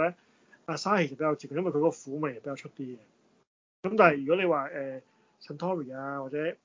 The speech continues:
Kirin 啊，或者 Sapporo 嗰啲咧，就有少少似係，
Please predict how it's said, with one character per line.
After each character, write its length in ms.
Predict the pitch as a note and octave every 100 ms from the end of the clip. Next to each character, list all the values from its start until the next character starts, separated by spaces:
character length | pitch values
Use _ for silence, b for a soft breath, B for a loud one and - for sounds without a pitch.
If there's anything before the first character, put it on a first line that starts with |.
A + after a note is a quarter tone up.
| _ _ _ _ - - -
Kirin 500 | - C3 D#3+ E3 E3
啊， 120 | D3
或 60 | D3
者 80 |
Sapporo 480 | D3+ D3 - F3 C3
嗰 180 | - D3+
啲 160 | E3 G#3+
咧， 160 | G#3+ - _ _ _ _
就 440 | D3+ C3+ B2+ B2+ - E3
有 120 | D3+
少 140 | D#3
少 40 | G#3
似 180 | - D#3+
係， 720 | D3 C#3+ C3 B2+ A#2+ A#2 A#2+